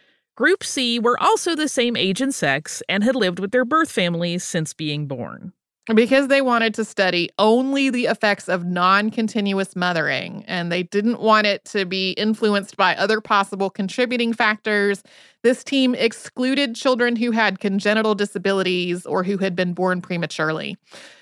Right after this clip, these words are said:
Speaker 2: And then they did a battery of tests when the babies were six months, nine months, twelve months, eighteen months, and twenty-four months old.
Speaker 1: In nineteen sixty-one, the team published Non-Continuous Mothering in Infancy and Development in Later Childhood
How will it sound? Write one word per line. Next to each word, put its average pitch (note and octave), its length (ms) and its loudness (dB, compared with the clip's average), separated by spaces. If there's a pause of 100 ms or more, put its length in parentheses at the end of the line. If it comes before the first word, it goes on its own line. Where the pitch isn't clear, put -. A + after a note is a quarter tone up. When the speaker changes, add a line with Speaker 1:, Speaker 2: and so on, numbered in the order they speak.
(120)
Speaker 2:
And G3 100 4
then G3+ 80 4
they A3 100 6
did A3+ 160 6
a A3+ 60 0
battery B3 420 2
of C#4 100 0
tests D#4+ 500 -2
when G#3 100 0
the G3 80 -2
babies F#3+ 400 -2
were E3+ 100 -4
six - 340 -6
months, C4+ 320 0
nine G#3 320 2
months, A3+ 340 -2
twelve G#3+ 340 0
months, G#3+ 400 -2
eighteen G#3 340 -4
months, F#3 280 -2
and G#3 160 -4
twenty-four F3+ 440 -2
months D#3+ 240 -2
old. F#3 460 0 (380)
Speaker 1:
In C4+ 160 4
nineteen E4 380 2
sixty-one, F#3+ 720 0
the F#3 80 2
team B3+ 320 -2
published F3+ 640 2
Non-Continuous A3+ 1080 2
Mothering G#3 480 0
in F#3+ 140 -2
Infancy B3 680 0
and G#3 140 0
Development F#3+ 560 2
in G3 120 -2
Later D#3 280 -2
Childhood D3 760 0